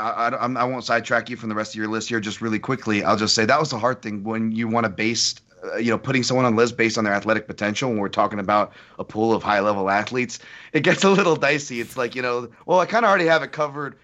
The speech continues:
here with this guy. Well, technically, I have it covered with all the guys in a certain way. But yeah, sorry, go on.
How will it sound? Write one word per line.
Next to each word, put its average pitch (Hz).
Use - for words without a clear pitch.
here 151
with 120
this 143
guy. 113
Well, 147
technically, 165
I 127
have 131
it 127
covered 131
with 151
all 165
the 156
guys 107
in 110
a 107
certain 101
way. 101
But 92
yeah, 95
sorry, 107
go 117
on. 98